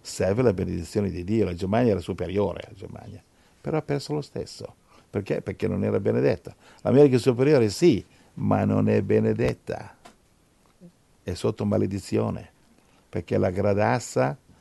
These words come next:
guerrafondaia del mondo. E comunque, dal poco che io ci capisco, io credo che, um, quando la Russia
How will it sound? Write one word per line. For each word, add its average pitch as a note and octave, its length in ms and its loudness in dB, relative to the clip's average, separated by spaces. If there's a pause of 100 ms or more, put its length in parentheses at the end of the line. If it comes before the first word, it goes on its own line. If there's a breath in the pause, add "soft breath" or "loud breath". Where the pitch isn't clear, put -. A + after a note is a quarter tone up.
(220 soft breath)
guerrafondaia G#2+ 680 0
del G2+ 140 -2
mondo. G#2 520 -4 (1500 soft breath)
E - 160 -8
comunque, G2+ 760 2 (880)
dal F#2+ 180 0
poco G2+ 320 -2
che F2+ 120 -6
io G2+ 80 0
ci G2 140 -8
capisco, F#2+ 600 -6
io F#2+ 140 -4
credo F#2+ 300 -2
che, E2+ 420 -8 (1000 soft breath)
um, F2 640 -4 (1300)
quando A2 400 2
la G#2 120 6
Russia G2+ 680 -2